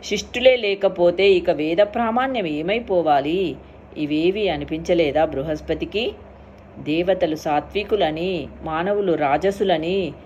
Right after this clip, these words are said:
తిర్యక్కులు తామసాలని మునులు విభజించారు కదా. అటువంటిది దేవగురువు ఎంత సాత్వికంగా ఉండాలి? స్వయంగా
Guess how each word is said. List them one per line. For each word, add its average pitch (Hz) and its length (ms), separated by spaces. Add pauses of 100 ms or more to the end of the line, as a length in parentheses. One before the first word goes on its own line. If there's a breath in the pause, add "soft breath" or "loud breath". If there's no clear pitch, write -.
(180 loud breath)
తిర్యక్కులు 196 680
తామసాలని 196 1040
మునులు 170 360
విభజించారు 156 720
కదా. 196 380 (520 loud breath)
అటువంటిది 208 580
దేవగురువు 233 640
ఎంత 170 360
సాత్వికంగా 190 840
ఉండాలి? 180 580 (1800 loud breath)
స్వయంగా 185 960